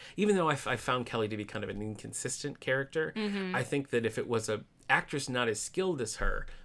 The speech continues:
Speaker 1: you wouldn't feel positively about that character.
Speaker 2: Yeah, agreed.
Speaker 1: I think that she brings a lot to it, even, even when Kelly is shown to be, um, not a great person. I think that what she's bringing to it still makes her compelling, and that's so challenging.
Speaker 2: Yeah.
Speaker 1: You know?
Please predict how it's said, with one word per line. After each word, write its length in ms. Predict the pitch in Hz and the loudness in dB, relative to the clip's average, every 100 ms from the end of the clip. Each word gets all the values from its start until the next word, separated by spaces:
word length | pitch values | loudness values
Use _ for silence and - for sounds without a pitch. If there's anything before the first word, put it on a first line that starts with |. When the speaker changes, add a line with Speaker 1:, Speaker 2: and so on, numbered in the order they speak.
| - | -4
Speaker 1:
you 140 | 117 | 0
wouldn't 420 | 113 120 113 107 - | 4 4 2 0 -4
feel 200 | 110 92 | -4 -2
positively 560 | 107 101 110 - 98 | -2 -2 -4 -6 -8
about 260 | - - - | -6 -8 -8
that 140 | - | -8
character. 340 | - - - 185 | -4 -6 -2 2
Speaker 2:
Yeah, 220 | 156 147 - | 2 2 -2
agreed. 240 | 185 170 | 0 2
Speaker 1:
I 100 | 147 | 2
think 140 | 139 123 | 2 -2
that 100 | 113 | -4
she 200 | - 139 | 0 0
brings 420 | 120 123 120 107 | 2 0 0 0
a 60 | 110 | -2
lot 320 | 107 104 - | -2 -2 -4
to 160 | 120 107 | -4 -2
it, 140 | 104 | -2
even, 420 | 160 160 139 117 - - - - | -4 0 2 0 -4 -14 -12 0
even 280 | 202 190 139 | 4 4 4
when 120 | 117 | 2
Kelly 340 | - 131 117 | 2 4 4
is 80 | 107 | 2
shown 320 | - 120 113 107 | 0 2 2 0
to 120 | 104 | -4
be, 360 | 107 104 104 - - - - - | -4 -4 -6 -10 -18 -20 -12 -4
um, 380 | 101 98 101 - - - - | -4 -4 -10 -14 -20 -14 -2
not 260 | 139 127 | 6 6
a 60 | 107 | 6
great 300 | 101 104 - | 2 0 0
person. 520 | - 139 - 101 101 | 2 2 2 -2 -2
I 80 | 120 | -4
think 240 | 113 131 117 | -2 -2 0
that 200 | 117 - | -2 -2
what 260 | 135 131 - | 2 2 2
she's 240 | - 113 | -2 0
bringing 300 | 120 127 113 | 0 0 0
to 100 | 107 | -2
it 120 | - | -4
still 240 | - - 113 | -2 0 0
makes 240 | 101 - | -2 -4
her 80 | 104 | -4
compelling, 480 | - 101 - 110 104 | -4 -6 -4 -2 -2
and 100 | 110 | 0
that's 200 | 127 - | 0 0
so 160 | 110 | -2
challenging. 600 | 104 101 101 101 - - - | -2 -6 -8 -10 -10 -10 -2
Speaker 2:
Yeah. 280 | 196 175 165 | 4 4 2
Speaker 1:
You 100 | 104 | -4
know? 200 | 98 104 | -4 -6